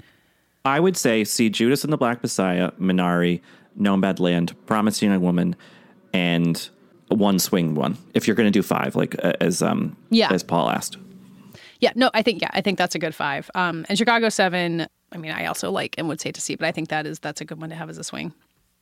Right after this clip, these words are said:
Speaker 2: I wonder which two, uh, Kelly has seen, but maybe she can text us back and tell us. Um, okay, I put a whole section in our list of questions called Nomadland questions,
Speaker 1: <laughs>
Speaker 2: um,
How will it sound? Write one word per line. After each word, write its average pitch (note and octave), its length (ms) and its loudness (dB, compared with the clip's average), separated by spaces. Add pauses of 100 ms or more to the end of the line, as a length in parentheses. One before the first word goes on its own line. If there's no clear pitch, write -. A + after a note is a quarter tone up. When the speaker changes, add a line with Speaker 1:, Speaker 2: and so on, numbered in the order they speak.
(340)
Speaker 2:
I F#3+ 80 -6
wonder G#3+ 180 2
which A#3 300 -2
two, D#3+ 560 -4 (440)
uh, E3+ 220 -2
Kelly D#3+ 280 -6
has E3 160 -8
seen, E3+ 400 -8 (360)
but D#3 200 -6 (160)
maybe F3+ 140 -6
she - 100 -8
can - 100 -18
text - 200 -14
us F#3 40 -14
back - 200 -14
and - 80 -14
tell - 160 -12
us. - 200 -12 (540)
Um, G#3 400 0
okay, C4 300 2 (520)
I G#3 80 2
put D#4+ 160 4
a F#4 60 6
whole D#4 400 2 (300)
section A3+ 580 0
in F#3+ 140 2
our F#3 160 4
list F#3 220 2
of F#3+ 80 -2
questions F3+ 360 -2
called F3 280 0
Nomadland F3 520 -2
questions, E3 720 2
Speaker 1:
<laughs> - 0 -
Speaker 2:
um, G3 460 4